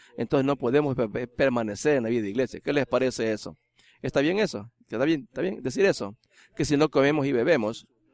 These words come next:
no estamos realmente en la iglesia. Tenemos una iglesia rutinaria, vamos a las reuniones, tenemos una, una, una vida de iglesia tradicional, pero tal vez no tenemos una, una Berseba disfrutable. Pero por otro lado es este.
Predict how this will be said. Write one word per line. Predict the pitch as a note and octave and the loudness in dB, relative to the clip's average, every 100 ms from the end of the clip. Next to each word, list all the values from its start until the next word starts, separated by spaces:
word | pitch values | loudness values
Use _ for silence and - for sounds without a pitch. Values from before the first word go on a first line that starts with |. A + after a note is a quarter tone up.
| _ | _
no | - B2 F#3 F3 | -4 0 2 2
estamos | - D#3 D3+ | 2 0 0
realmente | C#3 C#3+ C3+ D3+ B3+ A#2+ - | 0 0 0 -2 0 -2 -2
en | B2+ | -4
la | A#2 | 0
iglesia. | B2+ C#3+ - G2+ - _ _ _ | 2 2 0 -4 -8 _ _ _
Tenemos | C3 C3 D3 D3 | 0 2 4 2
una | C#3+ C3 | 0 0
iglesia | A#2+ C3 D3 | 2 2 2
rutinaria, | C3+ C3 B2+ D#3 F#3 C#3+ G#2+ | 2 0 4 6 6 6 2
vamos | A2 A#2 | 0 0
a | |
las | A#2 | 0
reuniones, | A#2 A#2 C3 G#3 A3 B2 D#3 - _ _ _ _ _ _ _ _ - | -2 -2 0 0 0 -2 -6 -14 _ _ _ _ _ _ _ _ -2
tenemos | B2 C#3 D3+ C#3+ B2+ | 2 4 4 2 0
una, | D3+ C#3 C#3 | 2 2 0
una, | D#3 D3 B2+ - _ _ _ - | 0 0 0 -4 _ _ _ -8
una | C3+ D3 D3 C3+ A#2 | -2 2 2 2 0
vida | C3 C#3+ | 4 4
de | |
iglesia | C3+ D3 | 6 4
tradicional, | D#3 C3 C3 B2+ A2+ F3+ C#3 C2+ C3 _ _ - | 4 2 0 -2 -4 -4 -6 -12 -20 _ _ -2
pero | C3 B2 | -2 0
tal | A#2 | -2
vez | B2+ | -2
no | C#3 C3 | -2 -2
tenemos | B2 C3+ C#3 B2+ - _ _ _ _ _ | -2 0 0 -4 -10 _ _ _ _ _
una, | - C3+ C#3+ C3+ - | -8 -4 0 0 -2
una | B2+ C#3+ B2+ | -2 0 0
Berseba | A#2+ - E3 D3 | 0 0 2 4
disfrutable. | C3 A#2 A2+ - D3 D3+ F#2+ - _ _ - - _ _ _ _ _ | 2 0 -6 -6 -4 -4 -6 -10 _ _ -20 -20 _ _ _ _ _
Pero | - D3 | 0 0
por | D#3 | 2
otro | A3 A3+ | 2 2
lado | A3 C4+ | 0 0
es | G#3 B3+ | 0 0
este. | E3 - | -2 -4